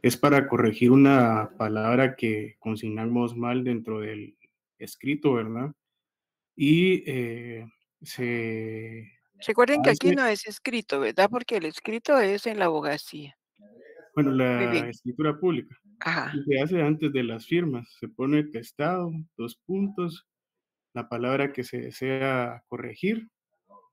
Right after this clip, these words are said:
Speaker 1: punto, y omítase, ¿verdad?
Speaker 2: Ajá, en caso de testados. ¿Y dentro del cuerpo de la escritura, cómo lo hace?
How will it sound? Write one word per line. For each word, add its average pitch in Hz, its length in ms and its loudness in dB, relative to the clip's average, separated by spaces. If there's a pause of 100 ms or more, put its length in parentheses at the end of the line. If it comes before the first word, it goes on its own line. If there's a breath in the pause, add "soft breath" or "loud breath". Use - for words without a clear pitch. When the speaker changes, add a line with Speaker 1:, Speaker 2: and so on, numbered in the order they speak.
(380)
Speaker 1:
punto, 202 640 4
y 113 240 -4
omítase, 120 560 0
¿verdad? 147 240 -10 (1300)
Speaker 2:
Ajá, 180 300 2
en 170 80 0
caso 202 240 0
de 214 60 4
testados. 160 560 2
¿Y 220 100 -4
dentro 185 480 2
del 175 200 0
cuerpo 233 360 2
de 277 60 8
la 247 80 2
escritura, 294 440 -2
cómo 269 240 -2
lo 220 120 0
hace? 170 320 -4